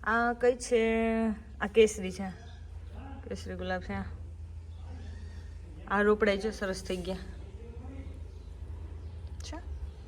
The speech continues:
હજી થોડાક લઈ આવે છે. બાલ્કનીમાં સોંપવા છે.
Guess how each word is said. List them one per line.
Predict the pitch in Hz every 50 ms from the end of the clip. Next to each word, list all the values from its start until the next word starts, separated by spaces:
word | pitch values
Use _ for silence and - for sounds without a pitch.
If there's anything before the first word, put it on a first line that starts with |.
| - - - - - - - - - 202
હજી | 196 190 214 214 190 185 185 190 185
થોડાક | - - 208 190 185 180 185
લઈ | 185 185 185
આવે | 185 180 180 190 208
છે. | 220 - - - - - - - - - - - - - - - - - - - - - - - - - - - - - 202
બાલ્કનીમાં | 185 190 190 190 - 185 185 - - - - - - -
સોંપવા | - 208 175 - - - - 196
છે. | 175 185 180 175